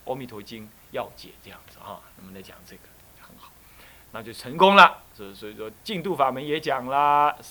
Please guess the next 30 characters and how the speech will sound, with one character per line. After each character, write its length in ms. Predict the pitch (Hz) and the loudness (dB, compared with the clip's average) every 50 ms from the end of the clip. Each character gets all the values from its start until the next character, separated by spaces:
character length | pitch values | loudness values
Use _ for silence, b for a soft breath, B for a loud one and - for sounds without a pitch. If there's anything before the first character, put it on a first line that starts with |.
| - - - B B B B B B B - - | -20 -20 -20 B B B B B B B -20 -20
啊， 180 | - - 101 101 | -18 -18 -18 -14
戒 160 | - 147 147 | -10 -8 -8
律 120 | 139 147 143 | -6 -4 -4
也 140 | 139 143 143 | -4 -4 -4
讲 320 | - 127 120 104 101 110 | -2 -4 -4 -4 -4 -6
啦， 320 | 113 120 120 117 113 107 113 123 | -6 -4 -2 -2 -2 -4 -6 -10
天 160 | - 131 127 127 | -12 -12 -12 -10
台 100 | 117 107 | -10 -10
也 180 | 110 110 113 | -8 -10 -10
讲 200 | 110 - 117 85 - - - | -8 -10 -12 -12 -12 -14 -20
了。 60 | - 95 | -18 -16
那 100 | 113 113 | -14 -8
这 80 | 123 | -8
样 140 | 120 113 110 | -8 -8 -8
你 80 | 107 107 | -12 -12
们 260 | 110 113 120 123 107 | -12 -10 -10 -10 -12
以 120 | 104 107 | -10 -4
后 240 | 117 160 165 139 117 | 2 2 2 2 2
呢， 180 | 110 113 104 B B B B B | -4 -10 -12 B B B B B
出 180 | - - 147 139 | -14 -12 -10 -10
去 140 | - 147 | -10 -8
外 180 | 131 127 123 113 | -4 -4 -4 -4
面 200 | 107 110 110 98 - - - - - - | -4 -8 -14 -16 -18 -20 -20 -20 -20 -16
就 100 | - 117 | -16 -16
不 200 | - - 208 190 | -10 -8 -8 -4
愧 340 | - - - 254 180 - - B B B B B | 0 6 6 6 6 6 0 B B B B B
是 180 | B - 147 131 | B -14 -14 -14
什 140 | - - 101 | -14 -14 -16
么 140 | 92 90 90 | -16 -16 -18
了？ 140 | 87 85 | -18 -20